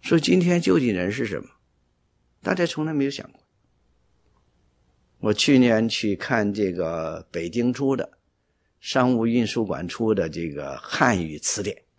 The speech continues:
他对人的定义就是，人是什么呢？人是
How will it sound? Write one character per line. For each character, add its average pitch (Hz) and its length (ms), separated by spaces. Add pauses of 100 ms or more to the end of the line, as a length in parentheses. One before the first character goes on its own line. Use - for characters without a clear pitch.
(960)
他 113 160
对 107 100
人 90 220
的 104 100
定 101 180
义 90 160
就 85 220
是， 82 260 (440)
人 127 200
是 165 120
什 131 140
么 135 100
呢？ 151 180 (840)
人 147 340
是 180 460